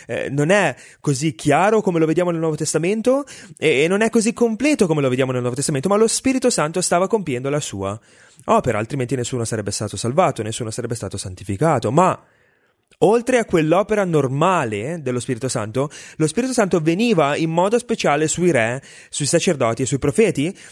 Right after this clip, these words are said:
e si posava su di loro con potere soprannaturale. E Davide temeva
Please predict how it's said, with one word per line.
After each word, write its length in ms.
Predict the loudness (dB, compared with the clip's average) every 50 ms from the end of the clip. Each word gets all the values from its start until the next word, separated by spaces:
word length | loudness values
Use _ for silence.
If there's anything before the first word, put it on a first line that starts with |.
| -20 -8
e 120 | -4 -4 -2
si 200 | 0 0 0 0
posava 500 | 2 2 2 4 4 4 4 4 2 0
su 120 | -2 -2
di 100 | -2 0
loro 280 | 2 2 2 2 2 0
con 160 | -2 -4 -4
potere 300 | -4 -4 -4 -4 -4 -4
soprannaturale. 840 | -6 -8 -8 -8 -8 -8 -6 -4 -4 -4 -4 -4 -6 -10 -14 _ _ _ _ _ -20 -18 -16 -10 -2
E 140 | 0 2 4
Davide 580 | 4 4 4 4 2 2 2 2 0 0 0
temeva 800 | 0 2 2 2 4 4 2 2 2 2 0 0 0 -2 -6 -6